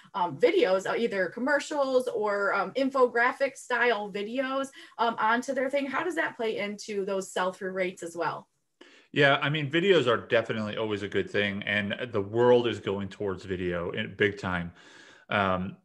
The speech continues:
Speaker 2: everything, everything is going towards video. And so we're actually at Graphic Rhythm, we're looking at adding video services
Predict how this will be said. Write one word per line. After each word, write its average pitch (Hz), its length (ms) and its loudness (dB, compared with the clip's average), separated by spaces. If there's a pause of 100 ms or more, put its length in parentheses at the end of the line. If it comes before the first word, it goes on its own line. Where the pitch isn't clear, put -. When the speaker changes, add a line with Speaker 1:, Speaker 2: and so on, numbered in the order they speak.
Speaker 2:
everything, 104 560 0 (160)
everything 113 360 0
is 101 120 -2
going 101 240 0
towards 95 260 -4
video. 92 460 0
And 98 200 -6
so 98 360 2
we're 120 240 6
actually 117 420 4
at 101 120 2
Graphic 95 340 -2
Rhythm, 104 260 2
we're 101 120 0
looking 101 360 -2
at 95 300 -2
adding 101 300 -2
video 98 360 2
services 98 640 -2